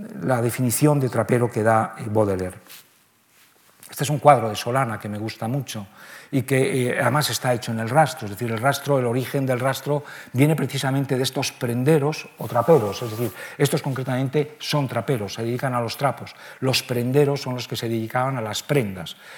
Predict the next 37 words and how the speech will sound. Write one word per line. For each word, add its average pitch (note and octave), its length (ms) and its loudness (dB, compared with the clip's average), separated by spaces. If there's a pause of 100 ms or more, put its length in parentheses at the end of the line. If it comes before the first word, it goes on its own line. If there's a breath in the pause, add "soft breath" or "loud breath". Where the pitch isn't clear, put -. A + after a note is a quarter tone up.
(120 loud breath)
y A#2 80 -2
por A#2 120 -2
tanto C#3 300 2
el C3+ 160 2
ambiente C#3+ 460 2
del C3+ 160 2
rastro C3 360 -2
que A#2+ 140 -4
Solana B2 500 2
conoció B2+ 440 0
y A#2 60 -4
que - 180 -14
conoció C#3+ 520 -6 (440 loud breath)
por A2+ 120 -4
supuesto A#2 400 -6
también A2 320 -4
Ramón C3 360 0
era A#2+ 240 2
este, - 340 -2
¿no? C#3+ 140 -8 (320 loud breath)
Y C3+ 80 6
esto D3 220 6
viene D#3 300 6
a B2+ 140 4
cuento C#3 500 2
de A#2+ 200 -2
lo A2+ 180 -4
que, A#2 220 -4
de A2+ 120 -4
la A2 280 -4 (320 loud breath)
definición B2 640 0
de A#2+ 80 0
Baudelaire, G#2+ 420 0 (320 loud breath)
que A#2+ 140 2
es G#2+ 100 0
la G2+ 80 -2
siguiente. G2+ 580 -6